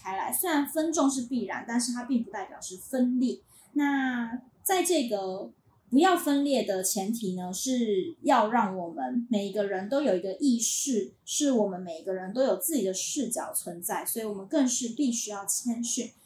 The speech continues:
那正因为每个人视角不同，我们更应该去理解到每个人都会有自己出发的角度，那这个视角其实也是可以随着自己的经历，还有自己去看到的东西，来给我们一个改变，并且去，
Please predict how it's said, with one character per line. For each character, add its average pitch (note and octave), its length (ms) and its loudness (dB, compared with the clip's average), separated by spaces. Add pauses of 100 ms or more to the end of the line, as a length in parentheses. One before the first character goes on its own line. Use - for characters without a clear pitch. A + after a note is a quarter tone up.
(140)
那 D4 140 2
正 D#4 200 2
因 D#4 80 2
为 D#4 100 4
每 G#3 180 2
个 G3+ 80 -8
人 G3+ 140 -8
视 C4+ 180 -2
角 F#3+ 240 -2
不 B3 160 -4
同， G3 280 -6
我 G3 80 -6
们 F#3 180 -6 (460)
更 D#4 200 4
应 C#4 140 6
该 B3+ 160 0
去 B3+ 360 0
理 G3+ 280 0
解 C4 240 -2
到 G#3+ 260 0
每 F#3 180 -10
个 G3 100 -8
人 F#3+ 180 -8
都 A3+ 120 -6
会 B3 140 -2
有 F#3+ 100 0
自 G#3+ 140 -6
己 G3 100 -4
出 G#3 200 -4
发 G3+ 160 -4
的 G3 80 -6
角 - 340 -4
度， - 220 0 (120)
那 C#4+ 140 4
这 C#4+ 180 0
个 A#3 120 2
视 C4 260 0
角 G3+ 160 -2
其 G#3 220 -4
实 A3+ 140 -4
也 G#3 100 -4
是 G#3+ 120 -8
可 A3 160 -8
以 G3+ 60 -4
随 G3+ 220 -6
着 G#3 120 -4
自 A#3 120 -2
己 G3+ 80 -2
的 F#3 100 -4
经 C4+ 360 0
历， A3 180 0
还 G#3 160 -8
有 G3+ 120 -6
自 A3 200 -4
己 F#3+ 180 -4
去 A#3 220 -6
看 A#3+ 180 -2
到 G3+ 180 -2
的 F#3 60 -10
东 G#3+ 220 -4
西， A3 380 -6 (180)
来 A3+ 160 -4
给 A3+ 140 -6
我 A3 80 0
们 G3+ 280 -6
一 F#3+ 60 -6
个 G3+ 160 -4
改 E3+ 240 -4
变， A#3 240 -4
并 A#3+ 120 0
且 A#3 220 -4
去， G#3+ 500 -4